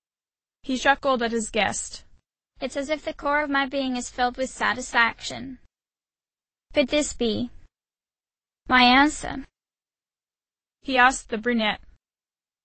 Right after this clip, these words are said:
Speaker 1: The twins looked to each other with a shrug. Minato crossed his arms as he studied at the two Velvet Room attendants.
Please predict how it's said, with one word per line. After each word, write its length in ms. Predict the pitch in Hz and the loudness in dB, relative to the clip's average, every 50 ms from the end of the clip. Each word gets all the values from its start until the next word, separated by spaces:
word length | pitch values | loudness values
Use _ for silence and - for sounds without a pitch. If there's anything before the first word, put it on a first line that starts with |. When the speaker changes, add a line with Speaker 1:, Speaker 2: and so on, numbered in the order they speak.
| _ _ _ _ _ _ _ _ _ _ _ _ _ _ - | _ _ _ _ _ _ _ _ _ _ _ _ _ _ -8
Speaker 1:
The 100 | - 247 | -6 -4
twins 340 | - 311 269 277 302 302 302 | -2 0 0 0 0 -2 -2
looked 260 | 277 269 247 - - - | -2 -2 -4 -4 -6 -8
to 100 | 262 240 | -6 -4
each 200 | 247 247 - 277 | -4 -4 -2 -2
other 220 | 269 269 277 262 | 0 0 0 0
with 160 | 233 226 214 | 0 0 -2
a 60 | 220 | -2
shrug. 480 | 214 - - 233 220 214 202 226 - - - - - - _ _ _ _ _ _ - | -4 -2 0 2 2 2 2 0 -6 -14 -20 -20 -20 -20 _ _ _ _ _ _ -4
Minato 400 | 254 262 262 277 285 285 277 269 | 2 4 6 6 6 6 2 0
crossed 480 | - - 247 226 220 220 214 - - - | -2 0 2 4 4 4 2 -2 -6 -6
his 160 | 247 226 - | -6 -4 -2
arms 360 | 208 202 208 214 214 214 - - | -2 0 0 0 -2 -4 -6 -8
as 200 | - 214 220 - | -8 -8 -6 -6
he 100 | 233 226 | -4 -4
studied 520 | 226 - - 247 254 247 262 262 240 - | -4 -2 0 0 2 2 0 -2 -2 -4
at 160 | - - - | -6 -8 -8
the 80 | - - | -10 -8
two 240 | - - 254 254 226 | -6 -4 -4 -2 0
Velvet 320 | 220 208 220 226 247 - | 2 2 2 2 -2 -4
Room 320 | 247 254 254 254 247 247 | -4 -4 -2 0 0 0
attendants. 800 | 247 233 - 240 220 214 208 208 190 185 - - - - - - | -2 -2 -4 -2 -2 -2 -2 -4 -6 -8 -10 -10 -12 -12 -12 -14